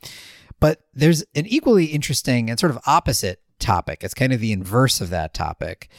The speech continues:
which is what isn't happening. In other words, where is there white space within this emerging ecosystem, within this market? What areas, technologies, or markets need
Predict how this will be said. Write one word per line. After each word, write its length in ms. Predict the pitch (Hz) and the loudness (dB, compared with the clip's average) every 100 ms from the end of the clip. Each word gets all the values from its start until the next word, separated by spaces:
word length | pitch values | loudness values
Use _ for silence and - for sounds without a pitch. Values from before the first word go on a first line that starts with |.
| - _ _ | -20 _ _
which 260 | 139 131 139 | 0 2 2
is 240 | 120 117 - | 0 -4 -2
what 240 | 143 - | -2 0
isn't 300 | 175 185 104 | -2 -2 -2
happening. 440 | - 73 - - - _ - - _ - - | -6 -6 -8 -16 -20 _ -20 -20 _ -10 2
In 80 | |
other 160 | 170 165 | 4 6
words, 180 | 151 123 | 4 4
where 240 | 151 202 | 4 6
is 100 | 190 | 4
there 160 | 151 120 | 2 0
white 300 | 101 127 - | 0 -2 0
space 560 | - 76 - - - _ _ _ | -4 -4 -8 -10 -10 _ _ _
within 320 | 113 - 110 | -2 2 0
this 220 | 98 95 | 0 -4
emerging 460 | 107 92 92 85 85 | -6 -6 -6 -8 -12
ecosystem, 580 | 85 95 87 82 - 85 | -8 -6 -6 -8 -10 -10
within 280 | 80 90 78 | -8 -10 -10
this 180 | 76 | -10
market? 340 | 85 80 - - | -8 -8 -10 -4
What 200 | - 151 | -2 -2
areas, 640 | 143 135 143 135 131 127 - - _ | 0 0 0 0 -2 -2 -8 -16 _
technologies, 840 | - - 135 139 135 113 113 110 104 | -6 -2 2 2 0 -2 -6 -6 -4
or 200 | 120 120 | 0 2
markets 480 | 165 202 98 95 117 | 2 2 -2 -8 -6
need 380 | 113 113 101 | -4 -4 -8